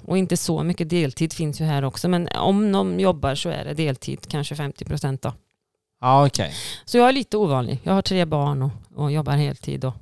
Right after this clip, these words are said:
Speaker 1: det, ja, det tycker de är ganska ovanligt.
Speaker 2: Ja. Eh, vart i Tyskland bor ni, Anna?
Speaker 1: Vi bor i Ravensburg.
Speaker 2: Och för alla här nu som lyssnar på podden,
Speaker 1: Mhm.
Speaker 2: då, vart i Tyskland är vi?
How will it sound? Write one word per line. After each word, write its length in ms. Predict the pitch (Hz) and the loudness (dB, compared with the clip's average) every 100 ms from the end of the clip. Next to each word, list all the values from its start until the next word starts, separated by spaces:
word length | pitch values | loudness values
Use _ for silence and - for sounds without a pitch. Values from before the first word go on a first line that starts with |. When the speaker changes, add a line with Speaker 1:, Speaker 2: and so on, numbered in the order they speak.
| _ | _
Speaker 1:
det, 100 | 185 | -2
ja, 240 | 202 190 202 - _ _ | 0 0 -4 -6 _ _
det 100 | - | -8
tycker 240 | 185 180 160 | -6 -6 -6
de 120 | 151 | -6
är 40 | |
ganska 380 | 156 147 - - - - | -6 -8 -8 -10 -10 -6
ovanligt. 680 | 190 151 120 - - - - - _ | -4 -2 -6 -10 -14 -16 -18 -20 _
Speaker 2:
Ja. 360 | - 123 139 156 - - - - - - - | 0 4 4 2 -6 -18 -16 -18 -18 -20 -8
Eh, 480 | 147 160 165 165 170 160 | 0 2 4 2 0 -4
vart 520 | - 139 196 185 165 185 | -6 2 6 6 6 2
i 60 | |
Tyskland 500 | 175 180 - 170 170 | 2 2 2 2 4
bor 180 | 160 147 | 4 4
ni, 100 | 139 | 4
Anna? 240 | 143 170 170 - - | 2 2 0 -2 -4
Speaker 1:
Vi 140 | 254 | -2
bor 240 | 285 302 254 | 0 0 0
i 80 | |
Ravensburg. 960 | 233 208 165 165 170 - - 147 - 151 - _ _ _ | 0 0 -2 -4 -8 -8 -8 -6 -8 -10 -12 _ _ _
Speaker 2:
Och 420 | 147 151 - - - - _ _ | 2 2 0 -10 -18 -18 _ _
för 340 | - 139 139 135 135 127 | 0 4 6 4 0 -2
alla 580 | 143 139 127 123 123 127 | 0 0 2 2 2 0
här 300 | 123 131 131 | 0 0 0
nu 160 | 127 | 0
som 160 | 113 117 | -2 -2
lyssnar 320 | 123 - 123 | -2 -2 -4
på 400 | 113 131 135 135 - | -2 0 2 0 0
podden, 220 | 135 104 | 0 2
Speaker 1:
Mhm. 180 | 101 117 | 4 2
Speaker 2:
då, 100 | 117 | 2
vart 400 | 127 123 _ 127 | 2 0 _ -6
i 220 | 120 120 | -2 -2
Tyskland 540 | - 117 - 127 120 | -2 -6 -6 -6 -2
är 140 | 117 117 | -2 0
vi? 220 | 139 | -2